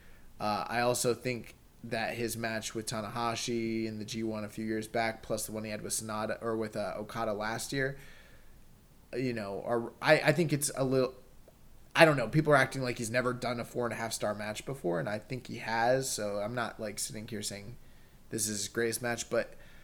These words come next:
from, like, a stature standpoint within the company, this did feel like more like he was made more in this match than any other time that I can recall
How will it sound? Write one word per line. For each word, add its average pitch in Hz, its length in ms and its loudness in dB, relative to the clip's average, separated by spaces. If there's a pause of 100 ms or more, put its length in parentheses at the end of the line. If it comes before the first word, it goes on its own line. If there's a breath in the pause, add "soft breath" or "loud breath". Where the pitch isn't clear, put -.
(240 soft breath)
from, 127 240 -2
like, 117 220 -4
a 92 100 -6
stature 131 720 2
standpoint 92 760 -8
within 110 340 -8
the 104 80 -6
company, 123 460 -4
this 123 280 -2
did 202 200 4
feel 175 240 6
like 120 280 2
more 120 260 -2
like 104 260 -4
he 120 100 -6
was 104 180 -6
made 113 680 -6
more 113 420 -4
in 104 100 -6
this 101 220 -6
match 101 400 -8
than 104 160 -8
any 110 260 -6
other 104 200 -4
time 104 340 -6
that 101 100 -8
I 98 140 -6
can 104 200 -12
recall 101 600 -2